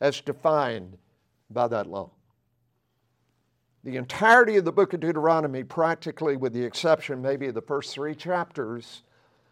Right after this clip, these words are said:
has to do with the law of God and its importance and application to the nation as a people of God. The entire book is about the law of God. Moses res-,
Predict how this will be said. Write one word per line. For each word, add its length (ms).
has 340
to 80
do 200
with 160
the 80
law 280
of 100
God 420
and 140
its 160
importance 680
and 100
application 840
to 120
the 120
nation 580
as 180
a 60
people 360
of 120
God. 280
The 120
entire 420
book 360
is 140
about 260
the 80
law 180
of 120
God. 180
Moses 480
res-, 380